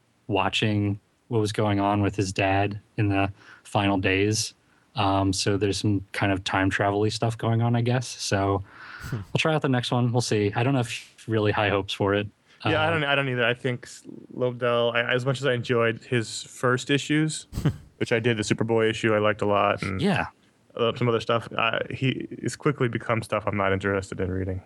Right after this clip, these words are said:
Speaker 3: Um,
Speaker 1: Yeah, it's not, it's just, it's not the tone that I want for a Superman book.
Speaker 3: But I will give the first issue a try. I did quite like the way Rocafort drew Kal-El at the end.
Speaker 1: Yeah.
Speaker 3: So we'll see. Um,
Speaker 2: Can we,
Speaker 3: yes?
Speaker 2: can we briefly talk about, uh, Justice League Dark number zero?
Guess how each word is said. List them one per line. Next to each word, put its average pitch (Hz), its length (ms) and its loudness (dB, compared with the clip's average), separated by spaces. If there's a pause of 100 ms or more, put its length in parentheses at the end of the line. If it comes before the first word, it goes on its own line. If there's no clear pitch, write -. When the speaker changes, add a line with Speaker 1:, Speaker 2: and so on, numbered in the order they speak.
(160)
Speaker 3:
Um, 95 340 -2 (420)
Speaker 1:
Yeah, 98 260 2 (100)
it's 135 200 0
not, 151 240 2
it's 135 220 0
just, - 480 -4
it's 131 220 0
not 127 160 2
the 120 80 2
tone 110 380 0
that 104 120 2
I 101 80 2
want 101 260 0
for - 160 -2
a 92 60 0
Superman 92 480 0
book. 92 140 2
Speaker 3:
But 156 100 2
I 175 60 2
will 180 200 2
give 156 140 0
the 151 60 2
first 139 180 0
issue 127 200 0
a 113 40 2
try. 110 260 0
I 110 60 2
did 156 220 0
quite 131 300 -2
like 120 200 0
the 120 80 -2
way 113 140 2
Rocafort 110 420 0
drew 113 260 0
Kal-El 95 680 0
at - 100 -6
the 53 80 -2
end. - 220 -4 (100)
Speaker 1:
Yeah. 214 200 0 (140)
Speaker 3:
So 110 240 0
we'll 117 120 2
see. - 300 -8 (720)
Um, 107 440 0 (840)
Speaker 2:
Can 143 140 -4
we, 139 120 -4
Speaker 3:
yes? 113 100 2
Speaker 2:
can 131 140 -2
we 131 80 2
briefly 127 400 0
talk 98 240 0
about, 85 420 0
uh, 78 280 0
Justice 85 420 -4
League 82 160 -4
Dark 80 320 0
number 98 180 0
zero? 107 400 0